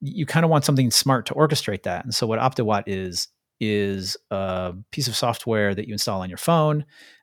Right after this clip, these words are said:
and then you can essentially authorize it with your Tesla, for instance. And when you plug your car in, now the, the OptiWatt is able to change the schedule for when that charging happens dynamically based on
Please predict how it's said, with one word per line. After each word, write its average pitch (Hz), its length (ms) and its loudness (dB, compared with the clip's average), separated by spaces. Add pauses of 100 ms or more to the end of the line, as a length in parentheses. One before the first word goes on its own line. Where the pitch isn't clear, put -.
and 120 100 2
then 113 120 2
you 113 100 2
can 104 460 0
essentially 113 440 -2
authorize 104 460 -2
it 104 100 -8
with 101 220 -8
your 98 120 -12
Tesla, 117 360 -6
for 107 160 -8
instance. 98 520 -6 (600)
And 110 460 0 (200)
when 127 260 0
you 117 80 0
plug 123 200 0
your 110 120 -4
car 190 260 6
in, 120 320 0 (380)
now 120 540 4
the, 107 720 0
the 180 120 -8
OptiWatt 123 540 6 (100)
is 117 320 0 (140)
able 131 280 2
to 107 680 -2 (680)
change 147 440 4
the 123 80 -2
schedule 117 480 4
for 104 760 2
when 117 180 0
that 107 100 -2
charging 160 300 2
happens 107 400 0
dynamically 110 520 0
based 98 320 -6
on 90 360 -4